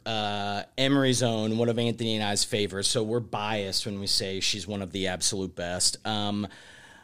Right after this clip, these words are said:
I would say that she had one of the most important notes in the whole study, talking about, she, she reviewed the landmark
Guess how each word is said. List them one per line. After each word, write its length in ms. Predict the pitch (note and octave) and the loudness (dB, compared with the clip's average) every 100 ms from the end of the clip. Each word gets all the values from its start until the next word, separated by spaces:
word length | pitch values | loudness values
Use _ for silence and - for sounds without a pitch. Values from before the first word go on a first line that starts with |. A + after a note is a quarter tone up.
| - _ _ _ | -20 _ _ _
I 140 | - C3+ | 4 6
would 160 | E3 | 6
say 300 | - D#3 D3 | 6 6 6
that 120 | C#3 B2 | 6 4
she 260 | - C#3+ | 4 4
had 240 | C#3+ D3+ B2 | 2 2 4
one 180 | B2+ | 4
of 120 | B2+ A#2 | 4 4
the 100 | A#2 | 2
most 480 | A2+ A2+ A#2 - | 2 0 0 -2
important 580 | A#2 A2 - B2+ B2+ A#2+ | -4 -6 -8 -8 -4 -2
notes 640 | A2 G#2 C3 - - - _ | 0 0 0 0 0 -2 _
in 160 | A#2+ | -4
the 100 | A2 | -2
whole 500 | G2+ - A2+ A#2 A#2+ | -4 -2 0 2 0
study, 500 | A2 - A2 A#2 C#3+ | -2 -2 -2 -2 -4
talking 440 | D3+ - A#2 B2 A#2 | -6 -4 -4 -2 -4
about, 360 | A2 A2+ A2+ | 0 0 0
she, 200 | - C3 A2 | 0 -2 0
she 220 | - C#3 | -2 0
reviewed 420 | C#3 A2+ B2 A#2+ | -2 -2 -2 0
the 100 | G#2 | -2
landmark 880 | F2 G#2+ B2 C#3 A#2 G#2+ G#2 F#2+ | -4 -2 0 0 0 0 -2 -4